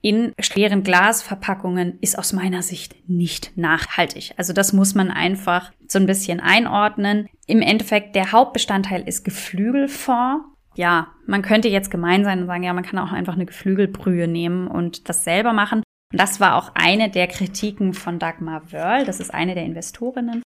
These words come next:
Und da hat auch die Steffi gesagt, ja, das sei ihr durchaus bewusst, dass ihre Produkte auch imitierbar sind.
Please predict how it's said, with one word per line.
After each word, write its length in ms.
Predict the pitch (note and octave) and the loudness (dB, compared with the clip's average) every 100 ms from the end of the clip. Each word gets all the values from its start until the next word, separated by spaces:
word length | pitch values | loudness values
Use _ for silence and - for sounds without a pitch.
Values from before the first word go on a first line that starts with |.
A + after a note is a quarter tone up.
| _ | _
Und 500 | - G3 G3 G3 G3 | 0 4 4 2 -2
da 120 | F3+ F3+ | -4 -2
hat 140 | G#3 | -2
auch 100 | G3 | -2
die 100 | G3 | -4
Steffi 260 | - G3+ F3+ | -4 -4 -4
gesagt, 280 | F3 F3 - | -6 -8 -4
ja, 300 | E3+ G#3+ C#4 - | 0 0 0 -6
das 220 | F3+ F3+ | -8 -8
sei 220 | - F3 | -4 -2
ihr 140 | F#3+ F3+ | 0 -2
durchaus 340 | F#3 - F#3+ | -2 -4 -6
bewusst, 460 | F3 D#3+ G#3 C#4 G3+ | -10 0 2 2 -2
dass 120 | F#3+ | -4
ihre 200 | F#3+ F#3 | -4 -4
Produkte 680 | - G3 G#3 G3+ - F#3 - | -4 0 0 0 0 2 2
auch 320 | F#3 F#3+ - - - - | 2 2 -2 -10 -14 2
imitierbar 880 | G3 F#3+ F#3+ - C4 D4+ B3+ B3+ A#3 | 4 4 0 -2 0 2 2 2 2
sind. 460 | A#3+ A#3+ B3+ C4 | 0 2 2 2